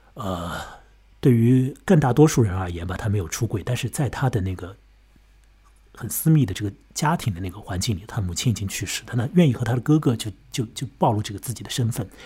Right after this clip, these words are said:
这也是需要有勇气的，这是你唯一的亲人了。而且这位亲人明显是不接受同志的，这个弟弟肯定感觉得到的，但他还是做了。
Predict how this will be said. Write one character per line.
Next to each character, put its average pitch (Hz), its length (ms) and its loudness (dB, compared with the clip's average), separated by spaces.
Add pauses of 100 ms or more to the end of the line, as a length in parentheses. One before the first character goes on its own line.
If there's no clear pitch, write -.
(120)
这 240 120 2
也 156 100 8
是 170 200 2
需 - 140 4
要 160 100 8
有 120 140 6
勇 104 200 2
气 - 240 2
的， - 220 -4 (880)
这 208 80 8
是 185 120 4
你 110 180 4 (360)
唯 127 140 6
一 185 120 8
的 139 140 6
亲 127 200 2
人 92 160 -2
了。 85 220 -10 (1080)
而 - 140 4
且 107 240 2 (540)
这 202 120 8
位 147 100 10
亲 165 220 6
人 120 160 8
明 120 220 10
显 - 200 2
是 - 80 -6
不 - 120 -2
接 117 140 0
受 113 140 0
同 92 180 -8
志 82 160 -4
的， 87 220 -12
这 160 120 -2
个 202 40 4
弟 180 140 2
弟 139 80 0
肯 104 180 -4
定 135 120 4
感 - 160 -6
觉 - 100 -6
得 98 100 -4
到 104 200 -4
的， - 160 -20 (320)
但 120 100 -2
他 101 100 -2
还 113 80 0
是 95 240 -4 (100)
做 - 200 -6
了。 - 120 -20